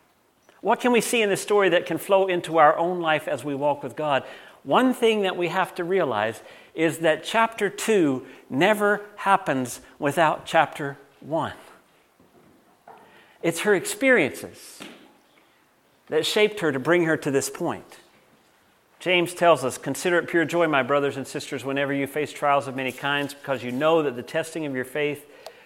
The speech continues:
produces perseverance. Let perseverance finish its work so that you may be mature and complete, not lacking anything." Hannah didn't make it to this point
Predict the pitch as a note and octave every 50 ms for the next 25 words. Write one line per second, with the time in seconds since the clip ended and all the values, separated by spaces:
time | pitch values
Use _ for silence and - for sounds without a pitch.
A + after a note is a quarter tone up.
0 | _ _ - C3+ C3 C3+ C3 - C#3+ C3 - - - B2+ A#2+ - C#3+ C3 E3 F3
1 | D3 A2+ G#2 - - - - - - - - - - - _ _ _ _ _ _
2 | _ - B2+ D3 D3 - - F3 E3 - F3 D#3 D#3+ E3 D#3 - - D3+ D3+ D3+
3 | - F#3 E3 - - C#3 C3+ C3+ C#3 - - C3+ C3 C#3+ C#3+ C3+ C#3+ D#3 D#3 D3
4 | C#3+ C#3 C3 B2 A#2+ - - - - F3 F3 F3+ F3+ F3 E3+ - - - - -
5 | - _ - A2 G#2+ - - A#2+ A#2 - - E3 D#3 D3+ D3+ - - - _ _
6 | _ _ _ _ _ _ B2 A#2+ C3+ - B2 B2+ B2+ B2+ - C3+ C3 C#3+ D#3 C3+
7 | - - G#2 E2+ E2 E2+ - - _ _ - - _ _ _ _ _ _ _ _
8 | _ _ _ _ _ _ _ _ _ _ _ _ _ _ _ _ _ _ _ _
9 | _ - _ _ _ _ _ _ _ _ _ _ - - - - - G3+ A3 A3+
10 | B3 A#3+ G#3 F#3 A3+ E3+ E3+ E3 F3 F#3+ G#3 G#3 - F#3 E3+ - - F#3+ D#3 E3
11 | D#3 D#3+ - - A3 G#3+ F#3+ F3 D#3 C3